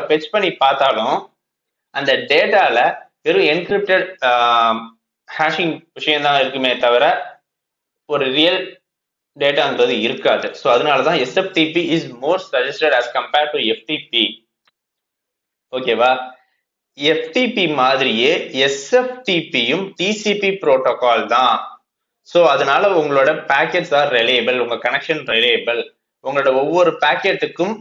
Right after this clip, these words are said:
server side இருந்து acknowledgement வரும். ஓகே?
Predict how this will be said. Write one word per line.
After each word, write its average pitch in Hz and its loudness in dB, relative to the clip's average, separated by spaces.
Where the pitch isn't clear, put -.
server 160 2
side 147 2
இருந்து 156 0
acknowledgement 143 -2
வரும். 107 -4
ஓகே? 151 -2